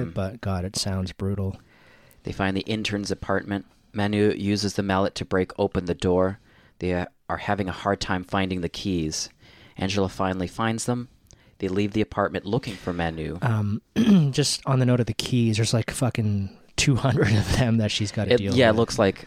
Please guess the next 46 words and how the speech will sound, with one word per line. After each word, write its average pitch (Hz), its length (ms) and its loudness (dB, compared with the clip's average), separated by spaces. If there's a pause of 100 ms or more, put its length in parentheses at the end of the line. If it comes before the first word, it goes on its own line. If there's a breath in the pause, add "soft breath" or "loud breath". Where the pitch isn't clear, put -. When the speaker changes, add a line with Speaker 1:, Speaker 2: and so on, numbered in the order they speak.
Speaker 2:
uh, 90 240 0
like 90 160 0
janitor's 92 600 0
keys. 123 420 0
Speaker 1:
Mm-hmm. 107 320 2 (1200 loud breath)
Speaker 2:
Uh, 85 180 -2
they 92 120 0
leave 101 200 0
the 104 100 2
apartment 98 380 0
looking 98 240 -2
for - 80 -6
Manu. 95 340 0
They 98 120 2
look 98 220 -2
down 95 440 0
and 90 160 -6
see 107 280 -2
all 104 260 2
the 110 100 0
infected 104 540 -2
in 107 140 -4
the 113 40 -4
stairwell 98 580 2
looking 101 340 -4
back 90 280 0
at 85 120 -8
them, 90 200 -4
growling. 80 600 -2 (720 loud breath)
Uh, 87 140 -10
they 85 140 -4
run 85 180 0
up 82 160 -4
to - 100 -6
the 82 100 -4
penthouse. - 760 -4 (840 soft breath)
They 82 80 -4
are - 120 -4
able 110 300 2
to - 100 -8
close 117 380 2
the 120 100 2
door 104 260 4
just 98 360 0
in 92 100 -2
time. 85 380 -6